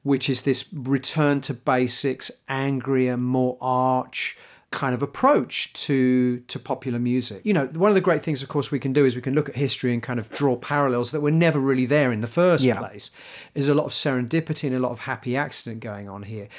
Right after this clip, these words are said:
Speaker 1: Maybe in another alternate reality, the sound of nineteen seventy-seven would have been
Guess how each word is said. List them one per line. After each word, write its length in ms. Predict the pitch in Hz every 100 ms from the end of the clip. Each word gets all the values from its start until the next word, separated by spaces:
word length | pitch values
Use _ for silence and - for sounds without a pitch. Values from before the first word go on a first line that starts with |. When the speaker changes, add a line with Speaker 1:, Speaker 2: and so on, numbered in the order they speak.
| - - -
Speaker 1:
Maybe 580 | 143 165 190 175 165
in 100 | 147
another 440 | 143 143 143 139 135
alternate 500 | 131 - 151 135 123
reality, 800 | 120 117 160 190 - 117 110 120 -
the 100 | -
sound 480 | - - 147 143 139
of 100 | 123
nineteen 380 | 139 135 131 131
seventy-seven 920 | - 143 127 131 117 143 120 113 110 - - -
would 160 | 135
have 180 | 135 113 123
been 400 | 131 127 127